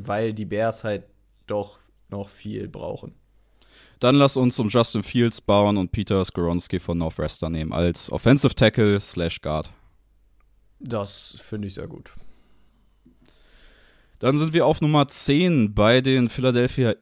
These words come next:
Speaker 2: Eagles. Und das ist eigentlich, ja, wie soll man sagen, Luxus-Pick. Also das ist auf jeden Fall eine Position, wo man Best Player Available machen kann.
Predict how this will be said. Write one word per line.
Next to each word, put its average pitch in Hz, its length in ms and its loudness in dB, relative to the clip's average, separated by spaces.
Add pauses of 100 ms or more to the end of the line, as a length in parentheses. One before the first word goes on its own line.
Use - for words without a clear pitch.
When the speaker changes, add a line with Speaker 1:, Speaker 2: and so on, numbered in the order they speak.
(120)
Speaker 2:
Eagles. 117 1040 0
Und 98 240 -2
das 107 160 0
ist 113 140 -8
eigentlich, - 800 -4
ja, 113 200 0
wie 110 40 -6
soll 110 120 -2
man 110 100 0
sagen, 110 320 2
Luxus-Pick. 107 800 -2
Also 101 180 0
das 110 240 0
ist 113 60 -6
auf 104 140 -2
jeden 104 140 4
Fall 107 120 2
eine 98 100 4
Position, 95 480 0
wo 92 120 2
man 90 200 2
Best 95 280 0
Player 92 380 -2
Available 117 540 -6
machen 113 300 -6
kann. 113 320 -6